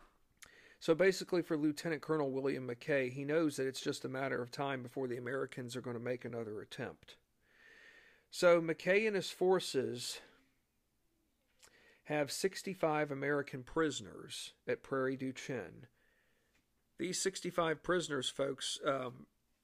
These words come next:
came about as the result of the, uh, surrender at Fort Shelby from, uh, July fourteenth of eighteen twenty. You know, it's one thing to have prisoners,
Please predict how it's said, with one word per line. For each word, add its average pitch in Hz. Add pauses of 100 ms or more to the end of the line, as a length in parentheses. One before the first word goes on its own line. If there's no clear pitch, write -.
(140)
came 160
about 139
as 147
the 147
result 139
of 135
the, 135
uh, -
surrender 147
at -
Fort 135
Shelby 139
from, 127
uh, 113
July 135
fourteenth -
of 110
eighteen 101
twenty. 95 (2750)
You 170
know, 156
it's 151
one 208
thing 185
to 151
have 139
prisoners, 117